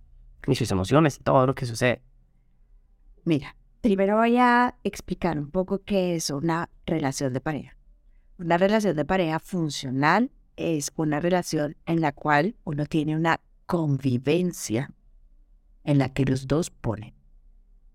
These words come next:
Speaker 2: de la misma manera. Y es relación, relación. O sea, yo aquí tengo un lugar en común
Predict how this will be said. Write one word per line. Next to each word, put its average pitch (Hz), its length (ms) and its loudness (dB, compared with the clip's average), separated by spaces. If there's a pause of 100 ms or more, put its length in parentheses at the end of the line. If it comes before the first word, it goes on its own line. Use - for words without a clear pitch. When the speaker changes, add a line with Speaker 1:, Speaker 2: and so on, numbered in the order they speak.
(420)
Speaker 2:
de 143 140 2
la 147 140 2
misma 156 400 2
manera. 139 420 -4 (560)
Y 160 140 4
es 170 180 -2
relación, 131 880 -2 (240)
relación. 120 520 -2
O - 40 -14
sea, - 200 -4 (280)
yo 160 100 0
aquí 160 180 -2
tengo 139 360 0
un 139 160 2
lugar 139 340 0
en 226 140 2
común - 440 -10